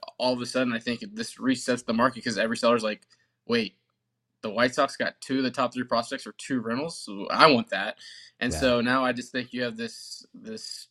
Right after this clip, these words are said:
Speaker 1: two fighter jets going at each other, who's gonna pull, you know, the,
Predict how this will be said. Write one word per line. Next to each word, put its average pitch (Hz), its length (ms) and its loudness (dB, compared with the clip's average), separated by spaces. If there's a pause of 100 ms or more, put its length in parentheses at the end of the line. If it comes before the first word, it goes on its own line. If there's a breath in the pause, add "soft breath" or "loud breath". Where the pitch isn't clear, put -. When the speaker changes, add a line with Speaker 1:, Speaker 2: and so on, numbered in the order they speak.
(100)
Speaker 1:
two 139 200 -4
fighter 127 300 2
jets 117 200 -8
going 123 220 -4
at 120 140 -2
each 113 140 -6
other, 120 200 -2
who's 120 180 -6
gonna 113 140 -10
pull, 113 420 -8 (120)
you 113 180 -8
know, 104 200 -10 (260)
the, 110 120 -8